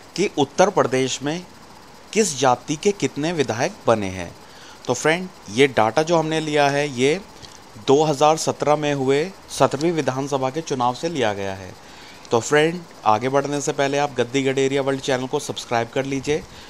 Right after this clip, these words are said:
इस video को अपने सभी दोस्तों के साथ Facebook पर और WhatsApp पे आप share कीजिए। तो friend, आगे बढ़ते हैं। तो देखिए friend, सबसे पहले हम general category के विधायक देखेंगे।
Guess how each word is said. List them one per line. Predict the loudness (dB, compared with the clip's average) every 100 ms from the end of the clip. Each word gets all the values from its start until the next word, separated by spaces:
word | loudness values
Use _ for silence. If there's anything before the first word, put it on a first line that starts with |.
| -14 -6
इस | -4 0
video | 0 2 2
को | 2 0 0 -4 0 0
अपने | 0 -4 -2
सभी | 0 0 -2
दोस्तों | -2 -2 -2 -2 -2
के | -2
साथ | -2 -2 -2
Facebook | -4 -4 -4 -2 -6
पर | -2 -2 -2 -6 -20 -14 0
और | 2 4
WhatsApp | 4 4 4 -4 -4 -2
पे | -2 -4 -2
आप | -2 0
share | -2 0 0 -4 -10
कीजिए। | -10 -8 -10 -10 -16 -20 -20 -12 -4
तो | -2
friend, | -2 -4 -4 -6
आगे | -2 0
बढ़ते | 0 -2 -4
हैं। | -6 -8 -16 -20 -20 -20 -20 -8
तो | -2
देखिए | -2 -2
friend, | -2 -2
सबसे | -2 -2 -2
पहले | -2 0 -2
हम | 0
general | 0 2 0
category | -2 -2 -2 -2
के | -2 -2
विधायक | -2 -4 -6 -4
देखेंगे। | -4 -2 -8 -10 -12